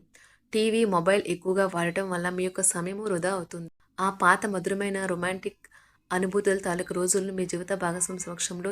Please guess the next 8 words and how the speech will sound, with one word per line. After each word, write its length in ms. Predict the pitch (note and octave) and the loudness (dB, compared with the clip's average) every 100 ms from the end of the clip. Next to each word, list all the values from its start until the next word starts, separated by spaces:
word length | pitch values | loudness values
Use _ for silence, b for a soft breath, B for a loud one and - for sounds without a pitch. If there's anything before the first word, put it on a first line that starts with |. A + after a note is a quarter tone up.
| - | -6
ఈరోజు 260 | F3+ F#3+ F#3 | -4 -4 -4
మీరు 160 | F#3 | -6
తిరిగి 300 | G3+ F3 F#3 | -6 -2 -2
పొందబోతున్నారు. 600 | G3 F3 E3 D#3+ D#3+ D#3+ | -4 -8 -12 -10 -10 -8
ప్రేమిస్తున్నది 540 | F#3 G#3+ - G#3 G3 G3+ | -2 -2 0 0 4 4
తనకు 260 | G3 F#3+ | 4 0
తెలిసేలా 480 | G3+ F#3 F#3 A3 G#3+ | 0 4 6 6 6
చెప్పండి. 500 | A#3 - - E3+ E3 | 4 0 -4 -4 -4